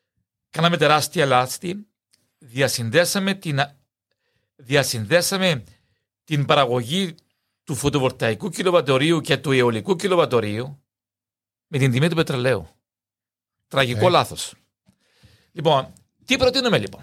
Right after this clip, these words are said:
Speaker 2: Λάθος το οποίο προέκυψε.
Speaker 1: Απο-, αποφάσεις της Βουλής. Όλοι εκείνοι οι πενήντα έξι σοφοί εκεί μέσα,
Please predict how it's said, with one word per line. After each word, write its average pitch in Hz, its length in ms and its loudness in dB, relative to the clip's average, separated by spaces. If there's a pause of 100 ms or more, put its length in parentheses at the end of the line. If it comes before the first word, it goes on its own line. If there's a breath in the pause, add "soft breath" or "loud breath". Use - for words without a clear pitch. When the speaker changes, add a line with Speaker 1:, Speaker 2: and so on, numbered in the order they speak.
(140)
Speaker 2:
Λάθος 101 320 -2
το - 80 -2
οποίο 110 240 2
προέκυψε. 147 720 2 (120)
Speaker 1:
Απο-, 143 360 -2
αποφάσεις 156 460 -4
της 180 160 -6
Βουλής. 175 400 -4 (920)
Όλοι 196 240 0
εκείνοι 214 240 -4
οι 202 60 -2
πενήντα 151 260 0
έξι 160 200 -2
σοφοί 165 260 -2
εκεί 147 180 -2
μέσα, 110 480 -6